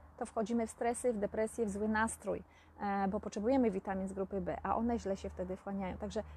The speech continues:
dobrej jakości witaminy z grupy B są bardzo ważne,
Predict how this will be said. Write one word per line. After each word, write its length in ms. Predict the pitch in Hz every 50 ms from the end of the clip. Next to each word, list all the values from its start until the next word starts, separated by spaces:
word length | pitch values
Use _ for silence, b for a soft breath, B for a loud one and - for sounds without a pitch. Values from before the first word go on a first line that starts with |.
| B -
dobrej 280 | 202 277 285 311 294 240
jakości 420 | 208 - - 233 226 - - 220
witaminy 380 | 208 208 220 214 214 208 208 202
z 60 | 196
grupy 240 | 208 208 - 208 190
B 140 | 185 202
są 220 | 190 - 185 180 180
bardzo 360 | 185 254 285 285 - 277 269
ważne, 340 | 254 262 269 254 254 240